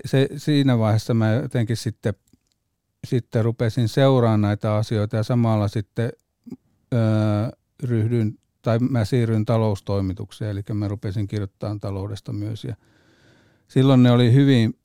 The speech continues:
hyvin vahvasti pinnalla. Mutta mä huomasin, silloinkin olisi tämmönen vähän antimoderni asenne ollut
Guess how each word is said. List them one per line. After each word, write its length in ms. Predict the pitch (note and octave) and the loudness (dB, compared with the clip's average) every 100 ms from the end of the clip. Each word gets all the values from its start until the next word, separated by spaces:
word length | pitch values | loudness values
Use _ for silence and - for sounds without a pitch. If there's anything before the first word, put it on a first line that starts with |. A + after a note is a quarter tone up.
| - | -2
hyvin 340 | B2 C3 A#2 | 2 4 2
vahvasti 520 | G#2+ G#2 A2 G2+ - - _ | 2 0 0 -2 -6 -14 _
pinnalla. 640 | A2+ G#2 G2 F#2 F2+ G2 F2 _ _ _ _ _ _ | -2 0 0 -2 -4 -6 -10 _ _ _ _ _ _
Mutta 160 | _ B2 | _ 2
mä 200 | C3 C3 | 6 6
huomasin, 380 | D3 C3+ B2+ B2 | 6 6 4 4
silloinkin 440 | D#3+ D3 C3+ B2 | 4 4 4 4
olisi 140 | A#2 | 2
tämmönen 380 | - A#2+ A#2+ A#2 | 2 2 4 2
vähän 220 | B2 B2+ | 2 2
antimoderni 800 | A#2+ B2 A2+ G#2 G2+ G#2 G2 G#2+ | 4 2 2 2 2 0 0 0
asenne 460 | G#2 G2+ G#2 G2 F#2+ | 0 0 0 0 -2
ollut 280 | G2 G2+ | -4 -6